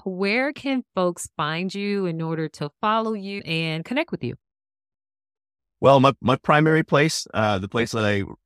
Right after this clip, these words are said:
Speaker 2: enjoy the most and talk at, talk to people the most at is, is on Twitter. And so I'm on Twitter at lawyer four, the number four, S M Bs. So with an S at the end. And that's probably where, where I'm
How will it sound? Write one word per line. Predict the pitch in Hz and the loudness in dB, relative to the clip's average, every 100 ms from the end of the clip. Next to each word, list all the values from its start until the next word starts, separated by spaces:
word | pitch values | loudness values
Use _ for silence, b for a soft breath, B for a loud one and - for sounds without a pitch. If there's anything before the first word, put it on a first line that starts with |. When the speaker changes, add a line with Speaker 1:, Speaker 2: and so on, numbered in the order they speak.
| - | -8
Speaker 2:
enjoy | 104 98 117 117 | -4 2 2 4
the | 107 | 2
most | 98 104 110 - | 2 0 -2 -8
and | 87 87 | -10 -10
talk | - 113 - _ - | -2 0 0 _ -4
at, | 92 - - | -4 -2 0
talk | 143 | 0
to | 120 | 0
people | 131 113 | 0 2
the | |
most | 101 101 - 98 | 2 2 0 2
at | 92 85 | 2 2
is, | 92 87 | -2 -6
is | 117 127 | -2 2
on | 131 | 2
Twitter. | 82 80 - _ _ _ | 0 -6 -8 _ _ _
And | 107 101 95 92 | 0 2 0 -2
so | 101 | 0
I'm | 123 - | 0 2
on | 135 120 | 0 0
Twitter | 120 117 117 - | 0 0 0 0
at | 92 - _ _ _ _ _ - | -4 -6 _ _ _ _ _ -12
lawyer | 92 98 113 123 131 127 _ _ - - | 0 4 4 6 4 2 _ _ -8 -2
four, | 107 101 113 | 2 4 4
the | 101 | 0
number | 104 95 | -2 -2
four, | - - 107 92 95 - _ _ | -4 0 4 6 4 0 _ _
S | 101 101 - | -2 -2 -2
M | 101 92 | 0 2
Bs. | 82 92 80 71 - 55 _ _ _ | 2 0 0 -2 -6 -10 _ _ _
So | - 90 85 | 4 6 6
with | 90 | 4
an | 92 - | 0 0
S | 87 - | 0 0
at | - 78 | -4 -2
the | 82 78 | 0 2
end. | 71 71 - _ _ _ _ | 0 -4 -10 _ _ _ _
And | 90 101 | 2 4
that's | 147 | 2
probably | - 220 156 | 2 2 4
where, | 120 120 107 | 4 4 2
where | 110 110 | 2 4
I'm | 104 104 - - | 2 0 -6 -14